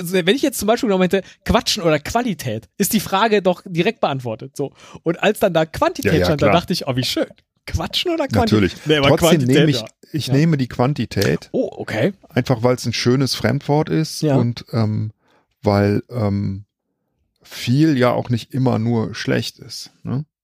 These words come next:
Speaker 2: Zum Beispiel viele Episoden produziert zu haben.
Speaker 1: Mhm.
Speaker 2: Ja, das finde ich schön.
Speaker 1: Ja.
Speaker 2: Da bin ich auch stolz drauf. Das finde ich gut.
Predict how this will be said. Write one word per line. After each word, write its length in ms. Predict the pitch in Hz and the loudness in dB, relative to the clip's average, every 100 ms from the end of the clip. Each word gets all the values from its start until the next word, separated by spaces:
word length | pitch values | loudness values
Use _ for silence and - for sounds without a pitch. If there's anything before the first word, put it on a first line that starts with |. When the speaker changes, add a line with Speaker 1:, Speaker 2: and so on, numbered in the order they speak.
| _ | _
Speaker 2:
Zum 180 | - 110 | -2 0
Beispiel 520 | 95 107 - - 147 | 4 2 0 -4 -4
viele 360 | - - 139 117 | -2 0 2 2
Episoden 640 | 113 117 98 127 131 92 | 0 -2 2 2 0 -6
produziert 540 | - 90 87 - 98 | -10 -10 -10 -6 -6
zu 180 | - 90 | -4 -6
haben. 240 | 85 104 165 117 | -4 -6 -8 -2
Speaker 1:
Mhm. 40 | - | 2
Speaker 2:
Ja, 240 | 101 180 - | 2 0 -4
das 120 | - | -10
finde 200 | - 135 | -6 -8
ich 160 | 139 - _ _ _ | -8 -14 _ _ _
schön. 340 | - 123 180 - _ _ _ _ | -2 0 0 -4 _ _ _ _
Speaker 1:
Ja. 220 | 131 127 - _ _ _ _ | -6 -6 -8 _ _ _ _
Speaker 2:
Da 140 | 107 | 0
bin 120 | 120 | 2
ich 120 | 120 | 0
auch 80 | 107 | -2
stolz 420 | - 98 104 - | 0 2 2 0
drauf. 380 | - 131 202 - | -2 -2 -2 -4
Das 140 | 113 - | -12 -6
finde 160 | 113 | -8
ich 60 | - | -4
gut. 340 | 170 233 - | -2 -2 -4